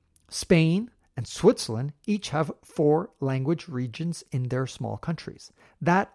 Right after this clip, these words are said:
alone discourages them from moving around within their country.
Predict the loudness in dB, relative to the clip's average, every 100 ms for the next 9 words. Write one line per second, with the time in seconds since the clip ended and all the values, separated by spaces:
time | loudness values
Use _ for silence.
0 | 0 2 4 6 6 6 2 -2 -4 -4
1 | 0 0 2 -2 -4 -4 -4 -4 -6 -4
2 | -2 -2 -4 -6 -4 -4 -4 -6 -6 -6
3 | -6 -6 -8 -8 -8 -6 -10